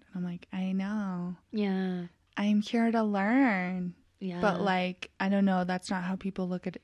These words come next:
Speaker 1: resumes these days.
Speaker 2: Yeah.
Speaker 1: It's, like, with search engine
Speaker 2: Mm.
Speaker 1: words.
Speaker 2: Yeah.
Speaker 1: But it's, so I
Speaker 2: Wait,
Speaker 1: feel
Speaker 2: with
Speaker 1: like
Speaker 2: search engine words.
Speaker 1: Uh, so one time I sent my resume off to a professional resume, resume writer,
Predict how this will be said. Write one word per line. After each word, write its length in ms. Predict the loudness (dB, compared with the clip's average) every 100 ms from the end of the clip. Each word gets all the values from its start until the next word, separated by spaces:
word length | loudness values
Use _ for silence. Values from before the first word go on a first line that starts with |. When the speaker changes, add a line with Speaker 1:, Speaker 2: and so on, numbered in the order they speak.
| -8
Speaker 1:
resumes 760 | -6 -2 -2 0 0 -2 -10 -2
these 220 | -2 0
days. 360 | -2 0 0 -2
Speaker 2:
Yeah. 300 | -2 -2 -4 -8 _ -6
Speaker 1:
It's, 220 | -6 -6 -8
like, 320 | -4 -4 -4
with 240 | -4 -4 -8
search 640 | -6 -6 -4 -6 -6 -10 _ -8
engine 580 | -2 0 0 2 2 0 -4 -6
Speaker 2:
Mm. 420 | 0 2 2 0 -2
Speaker 1:
words. 380 | -4 -4 -6 -16 8 8 8
Speaker 2:
Yeah. 260 | 2 0 -2 -6 -14 -16 -18 -20 -20 -10 8
Speaker 1:
But 160 | 10
it's, 180 | 10 6
so 60 | 8
I 40 |
Speaker 2:
Wait, 80 | 6
Speaker 1:
feel 140 | 6 6
Speaker 2:
with 80 |
Speaker 1:
like 180 | 6 4
Speaker 2:
search 260 | 4 4 2
engine 360 | -2 -2 -4 -6
words. 380 | -6 -8 -12 -20 -20 -20 -20 -20 _ -20 -20 -20 _
Speaker 1:
Uh, 80 | -8 -8 -12
so 360 | 4 6 8
one 240 | 6 4 4
time 260 | 6 6
I 80 | 4
sent 260 | 4 2 2
my 120 | 4
resume 440 | 4 2 0 -2 -2
off 180 | -4 -4
to 160 | -4
a 200 | -2 -2
professional 480 | -4 -6 -6 -2 -2
resume, 420 | -2 -2 -2 -4 -4
resume 360 | -6 -2 0
writer, 320 | 0 0 -2